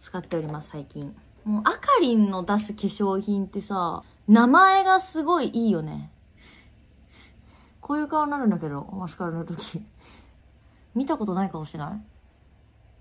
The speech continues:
い？下の次も。やっと目元が終わりましたので、次、眉毛に移動していきたいと思います。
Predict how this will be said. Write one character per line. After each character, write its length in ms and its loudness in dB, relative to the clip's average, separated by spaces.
い？ 40 -20
下 120 -8
の 180 -2
次 240 -10
も。 220 -8
や 80 -4
っ 40 -6
と 120 0
目 180 4
元 340 6
が 180 10
終 40 6
わ 100 6
り 140 2
ま 160 8
し 60 -2
た 80 -2
の 100 -4
で、 100 -6
次、 280 -6
眉 300 0
毛 120 -2
に 160 -4
移 40 -8
動 180 -4
し 80 -12
て 140 -6
い 80 -8
き 60 -20
た 140 -2
い 120 -4
と 120 0
思 160 2
い 80 0
ま 140 4
す。 180 -10